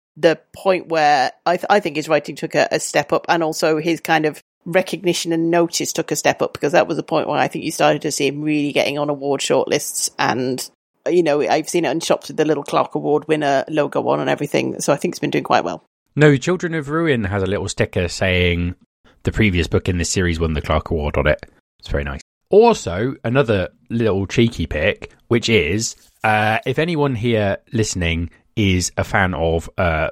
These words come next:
Speaker 2: podcasts, and also tabletop games, there is an actual play podcast called Force Majeure. And I'm not gonna recommend the entire podcast. I'm gonna recommend a very specific subpart of the podcast, which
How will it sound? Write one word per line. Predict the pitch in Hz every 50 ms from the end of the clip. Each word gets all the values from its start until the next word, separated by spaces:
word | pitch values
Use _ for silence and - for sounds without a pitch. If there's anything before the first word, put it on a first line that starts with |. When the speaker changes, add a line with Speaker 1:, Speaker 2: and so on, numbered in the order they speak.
| -
Speaker 2:
podcasts, | - - - 120 117 - - - - 80 98 123 - - - - - _ - - - - - - - - - _
and | - 90 87 98
also | 101 98 - - 90 87
tabletop | - - 120 110 95 90 - - 82 -
games, | - 78 80 87 101 117 131 131 - - - - - - _
there | 92 92 98
is | 98 101 101 98
an | - 104 113
actual | 123 110 120 - 117
play | - - 117 107
podcast | - 104 - - - 92 - -
called | - - 95 -
Force | - - 120 104 - -
Majeure. | 101 90 87 104 98 78 69 - - - _ _
And | 101 98
I'm | 101 110
not | 131 135 - -
gonna | 127 117 107 104 98 - - - _ _
recommend | - 104 - - 101 95 90
the | 92
entire | 92 - - 104 90 73
podcast. | - 90 82 - - 80 76 - - - - - _ _ _ _
I'm | - - - 82
gonna | 80 82
recommend | 80 - - 95 85 82 - -
a | 95 90
very | 82 90 80 -
specific | - - - - - - 104 - - 90 73 - - - - - - _ _ _ _ -
subpart | - - - - 117 107 101 - - - 92 85 73 69 - - - - - -
of | - 90 82 78 78 78 76 - - -
the | - 80 73
podcast, | - - 73 73 - - - - - - - 113 - - - - - - - - - _ _ _ _
which | - 92 92 95 101 110 127 135 131 - _ - - - -